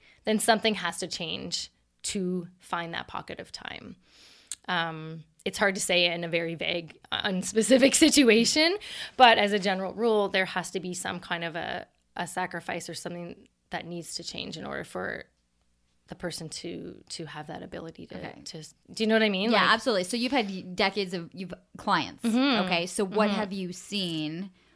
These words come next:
Speaker 2: or where have you seen them make those changes?
Speaker 1: Um, I think getting up earlier is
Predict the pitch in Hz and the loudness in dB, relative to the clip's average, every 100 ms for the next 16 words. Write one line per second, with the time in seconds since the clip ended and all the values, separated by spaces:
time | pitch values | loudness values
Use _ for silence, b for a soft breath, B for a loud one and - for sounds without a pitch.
0 | b 185 185 190 190 190 175 175 - 180 | b -4 -2 -2 0 -2 -2 -6 -6 -6
1 | 175 160 147 147 - _ _ _ _ - | -4 -4 -4 -6 -8 _ _ _ _ -10
2 | 170 - 107 - - - - 82 - - | -8 -8 -12 -12 -14 -14 -16 -20 -20 -20
3 | B B B B B _ 214 226 226 233 | B B B B B _ 6 6 6 2
4 | 208 B B B B B B B B B | -2 B B B B B B B B B
5 | _ _ _ _ _ _ _ _ _ _ | _ _ _ _ _ _ _ _ _ _
6 | _ _ _ _ - 226 247 254 - - | _ _ _ _ -4 0 0 0 -4 -14
7 | _ _ _ _ _ _ _ - 202 208 | _ _ _ _ _ _ _ 0 2 2
8 | 214 196 180 185 214 233 254 269 - 196 | 0 -2 -4 -4 -6 -6 -8 -10 -6 -6
9 | 185 | -6